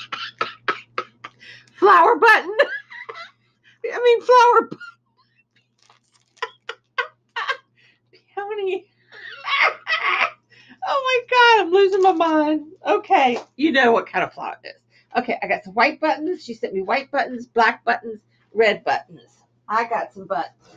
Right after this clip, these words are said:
And she sent me lots of fur, uh, fun fur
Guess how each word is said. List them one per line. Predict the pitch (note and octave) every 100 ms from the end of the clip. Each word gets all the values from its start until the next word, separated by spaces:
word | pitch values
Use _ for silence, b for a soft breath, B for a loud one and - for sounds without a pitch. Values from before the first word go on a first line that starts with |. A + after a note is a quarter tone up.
| _ _ _ _ _ _ - - -
And | A#3+ A#3 A#3
she | A#3
sent | C4+ B3+
me | A#3
lots | A#3 C#4
of | A#3+ G#3
fur, | - B3+ B3+ C#4+ G#4+ G#4+ - - - - - - _ _ _ _ _ _ -
uh, | G#3 G3+
fun | G#3 C4 B3+
fur | B3+ B3+ B3 C#4+